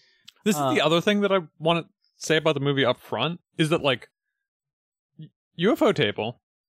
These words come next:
Speaker 1: is not a studio that I would say does a lot of very characterful animation.
Speaker 2: Mm-hmm.
Speaker 1: They do very flashy and post-processed action sequences.
Speaker 2: Uh-huh.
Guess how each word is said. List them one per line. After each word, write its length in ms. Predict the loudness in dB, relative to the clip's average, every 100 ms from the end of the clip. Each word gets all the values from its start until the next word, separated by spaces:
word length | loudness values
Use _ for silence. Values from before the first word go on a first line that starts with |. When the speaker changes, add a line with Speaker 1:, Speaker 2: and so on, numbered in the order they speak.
| _ _ -2
Speaker 1:
is 200 | 0 2
not 360 | 4 4 2 -2
a 60 |
studio 420 | 0 2 4 4 4
that 140 | 4
I 100 | 4
would 160 | 2 0
say 420 | 2 4 2 0 -4 2
does 240 | 4 4
a 60 | 2
lot 420 | 2 2 2 2 0
of 200 | 0 0
very 380 | 2 4 4 2
characterful 920 | -2 0 2 2 0 -2 0 0 0
animation. 640 | 0 -4 -6 -8 -12 -18 _ -8
Speaker 2:
Mm-hmm. 340 | -6 -6 -12 -18 _ _ _ _ _ _ _ _ -20 _ -2
Speaker 1:
They 100 | 0
do 200 | 4 4
very 300 | 6 6 4
flashy 960 | 0 -4 0 4 2 2 0 0 -2 -8 _ _ _
and 180 | -2 0
post-processed 920 | 4 2 4 4 4 4 2 2 -2 -6
action 440 | 0 0 2 0 -2
sequences. 840 | -6 -14 -14 -14 -12 -14 -14 -8 -2
Speaker 2:
Uh-huh. 380 | 0 -2 -6